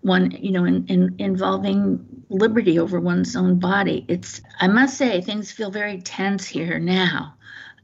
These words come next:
in the U S among the different abortion communities, because so very much is at stake, and the procedure that we've, that the court has used to get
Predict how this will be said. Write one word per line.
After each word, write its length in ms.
in 160
the 80
U 180
S 220
among 320
the 80
different 420
abortion 480
communities, 720
because 500
so 460
very 400
much 300
is 120
at 160
stake, 720
and 520
the 100
procedure 640
that 200
we've, 300
that 200
the 80
court 240
has 140
used 280
to 80
get 460